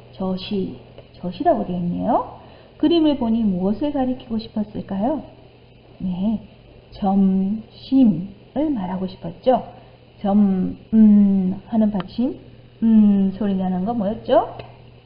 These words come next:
네, 미음이었어요. 점, 심, 심, 음, 역시 음 하는 소리가 나죠? 네,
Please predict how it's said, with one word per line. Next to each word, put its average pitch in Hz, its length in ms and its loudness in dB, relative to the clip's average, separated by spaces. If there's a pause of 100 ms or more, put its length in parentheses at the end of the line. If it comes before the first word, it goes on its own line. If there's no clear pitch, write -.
(140)
네, 202 360 -4 (140)
미음이었어요. 185 1040 -2 (680)
점, 180 580 -6 (440)
심, 196 840 0 (120)
심, 202 680 0 (100)
음, 196 680 4
역시 190 520 -6
음 202 380 4
하는 185 180 -2
소리가 175 260 -6
나죠? 190 380 0 (600)
네, 214 300 -6